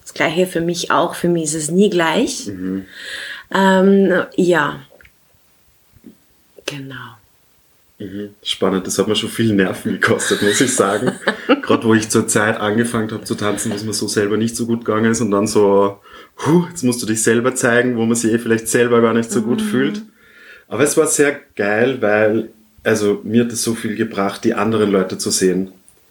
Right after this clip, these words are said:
Speaker 2: Diese, wie die getanzt haben und wie die losgelassen haben und jeder hat so seinen eigenen Stil oder, und man hat sich da gegenseitig gefeiert und das war schon,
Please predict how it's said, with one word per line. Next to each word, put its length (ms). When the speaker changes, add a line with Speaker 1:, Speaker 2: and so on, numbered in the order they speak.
Speaker 2:
Diese, 680
wie 220
die 240
getanzt 580
haben 220
und 80
wie 80
die 140
losgelassen 720
haben 240
und 100
jeder 300
hat 100
so 80
seinen 180
eigenen 320
Stil 600
oder, 480
und 300
man 100
hat 140
sich 80
da 80
gegenseitig 580
gefeiert 540
und 160
das 140
war 100
schon, 560